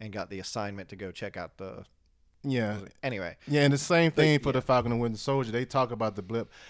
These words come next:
Speaker 2: 'Cause, I mean, I'm, I like the way how they going back and letting people know this happened, the Infinity War and Endgame and the ramifications of it,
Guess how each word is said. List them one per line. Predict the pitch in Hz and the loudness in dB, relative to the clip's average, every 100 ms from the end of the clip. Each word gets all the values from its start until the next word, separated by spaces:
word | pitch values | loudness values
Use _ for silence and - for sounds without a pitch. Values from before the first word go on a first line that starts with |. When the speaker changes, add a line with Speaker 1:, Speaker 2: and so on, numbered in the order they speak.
| - - | -20 6
Speaker 2:
'Cause, | 156 135 | 6 8
I | 143 | 4
mean, | 156 151 139 123 - - - | 6 6 6 2 -4 -12 -2
I'm, | 160 160 | 2 2
I | 139 | 2
like | 143 147 135 | 4 2 2
the | 127 | 0
way | 131 127 | 2 2
how | 127 117 | 4 2
they | 113 | 2
going | 113 113 113 | 2 4 2
back | 101 110 101 | 2 0 0
and | 107 95 92 - - 95 _ | -2 -4 -6 -12 -16 -20 _
letting | 113 120 110 | -4 -4 -4
people | 110 101 | -4 -2
know | 101 123 117 104 87 | 0 2 2 0 -4
this | 127 131 | -4 -2
happened, | 113 131 135 92 90 _ _ _ _ _ _ - | 2 2 0 -4 -8 _ _ _ _ _ _ -10
the | 85 | -4
Infinity | 117 110 113 110 107 | -2 0 0 0 0
War | 104 107 107 | 0 0 0
and | 98 104 110 107 | -2 -4 -2 -2
Endgame | 104 107 104 101 | 0 0 0 0
and | 101 95 | -2 -2
the | 95 | -4
ramifications | 104 104 98 139 143 135 107 | -6 -6 -6 0 0 2 0
of | 98 90 | -2 -4
it, | 90 | -8